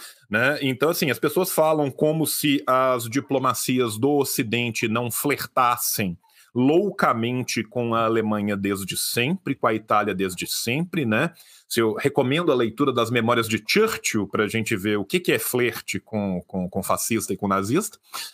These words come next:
né? Então, assim, esses são dois tópicos que eu acho que seriam interessante a gente começar, porque muitas das pessoas que estão nos vendo aqui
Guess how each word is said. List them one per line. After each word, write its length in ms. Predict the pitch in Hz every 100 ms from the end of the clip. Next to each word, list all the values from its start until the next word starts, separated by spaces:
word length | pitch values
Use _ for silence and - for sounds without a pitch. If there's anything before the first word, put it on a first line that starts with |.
| - _
né? 300 | 98 110 143 135
Então, 260 | 135 151
assim, 220 | 160 139
esses 260 | 131 165 -
são 180 | 185 160
dois 320 | 151 175 -
tópicos 480 | - 143 147 - 127
que 100 | 143
eu 100 | 127
acho 200 | 127 -
que 80 | 123
seriam 280 | 135 120
interessante 420 | 123 117 110 120 104
a 20 |
gente 180 | 113 -
começar, 540 | 110 101 - 123 135
porque 480 | - 120 143 139 135
muitas 380 | 123 151 226 170
das 140 | 160
pessoas 320 | 143 - 131
que 60 | 127
estão 200 | - 113
nos 220 | 113 98
vendo 260 | 101 101 101
aqui 380 | 101 - 117